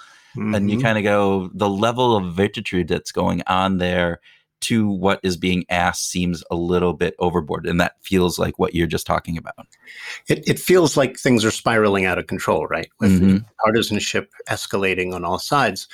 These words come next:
Speaker 2: What's actually happening there is that you've got partisans on both sides just triggering more and more,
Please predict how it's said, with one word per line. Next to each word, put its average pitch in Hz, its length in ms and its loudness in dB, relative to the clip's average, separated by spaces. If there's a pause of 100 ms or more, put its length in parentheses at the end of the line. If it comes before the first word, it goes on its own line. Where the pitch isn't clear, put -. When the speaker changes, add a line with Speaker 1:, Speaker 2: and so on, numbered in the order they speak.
(200)
Speaker 2:
What's - 160 -2
actually 156 360 0
happening 143 500 0
there 151 320 2
is 131 320 -2
that 117 180 0 (220)
you've 120 200 -2
got - 200 -2
partisans 113 460 2
on 104 100 -2
both 123 220 2
sides 101 520 -4 (400)
just - 440 -4
triggering 107 880 0 (800)
more 113 400 2
and 107 160 2
more, 104 440 -2